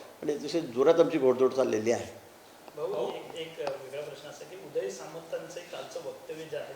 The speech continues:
Speaker 2: ते थोडंसं चर्चेलं जातंय. ते असे म्हणाले की एकनाथ शिंदेमुळेच महायुतीची सत्ता आली,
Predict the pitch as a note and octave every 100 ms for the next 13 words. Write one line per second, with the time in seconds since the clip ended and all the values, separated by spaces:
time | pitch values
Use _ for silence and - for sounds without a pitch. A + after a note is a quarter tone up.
0 | D3+ D3 C#3 - D3+ - - D3 C#3+ B2+
1 | - B2 - - - - - D#3+ D#3 F3+
2 | E3+ F3+ F#3 G#3 - F#3 F3+ F3+ E3 F#3+
3 | F3+ F3+ F#3 D#3+ D3 D#3+ - F3 E3+ D3+
4 | - D#3+ D3+